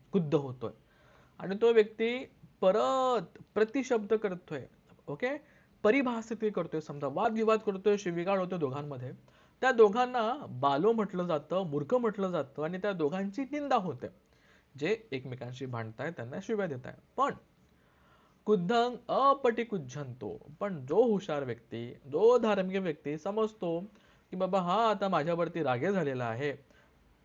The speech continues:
क्रुद्ध झालेला आहे, क्रोधित झालेला आहे, आणि हे बघून सुद्धा अपटे कुज्झन्ते, तो रिपीट परत काही बोलत नाही,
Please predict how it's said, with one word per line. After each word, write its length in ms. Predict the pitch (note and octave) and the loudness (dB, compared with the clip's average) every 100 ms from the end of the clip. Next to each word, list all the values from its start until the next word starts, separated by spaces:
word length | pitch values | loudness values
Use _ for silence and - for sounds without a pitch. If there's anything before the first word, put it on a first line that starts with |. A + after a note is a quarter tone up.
| _ _ _ _ - | _ _ _ _ -2
क्रुद्ध 320 | A#3+ F#3 G#3+ | -2 6 4
झालेला 440 | F#3 F3+ D#3 D3+ | 4 0 0 2
आहे, 160 | C#3 D3+ | 0 0
क्रोधित 360 | D3 D3 D#3 A#3 | 2 2 4 0
झालेला 420 | A3 F#3 E3 C#3 | 0 0 0 0
आहे, 240 | C3 F3+ F3+ - - | -2 -6 -8 -18 -2
आणि 200 | D#3+ G3+ | 0 2
हे 200 | F3+ A#3+ F3 | 0 -2 0
बघून 320 | C#3+ C#3+ A3+ | 0 2 0
सुद्धा 400 | C4 E3+ C3+ D3+ G#3 - - _ | 0 -4 -2 -4 -4 -12 -20 _
अपटे 580 | A3 C4+ C4+ C4+ A#3 A3+ | 6 8 8 6 2 2
कुज्झन्ते, 600 | A3 E3+ B2+ D#3+ C#3 B2+ | -2 -6 -6 -10 -8 -10
तो 300 | B2 F#3+ F#3+ | 2 4 4
रिपीट 380 | C#3 - A#3+ - - - - _ | 0 -2 -2 -2 -14 -20 -20 _
परत 540 | F#3 A#3 C4+ B3+ D3+ - | 4 6 6 4 0 -4
काही 160 | F3+ F#3 | -2 0
बोलत 320 | B2+ C3 D3+ D3+ | 0 0 -2 -2
नाही, 240 | B2 | -8